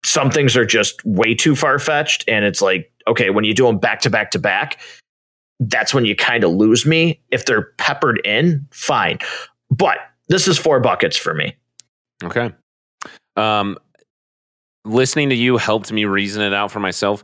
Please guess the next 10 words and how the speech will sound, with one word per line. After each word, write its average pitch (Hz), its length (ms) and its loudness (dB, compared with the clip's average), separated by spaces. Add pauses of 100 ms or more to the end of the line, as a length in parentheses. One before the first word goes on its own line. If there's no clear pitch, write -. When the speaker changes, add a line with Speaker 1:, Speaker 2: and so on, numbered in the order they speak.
(220)
Speaker 2:
This 139 300 0
is 135 100 -2
just 120 240 -2
a 95 60 -2
solid 95 440 0
three 95 460 -4
buckets 85 460 -2
for 113 120 -4
me, 117 260 -4 (320)
where 95 560 2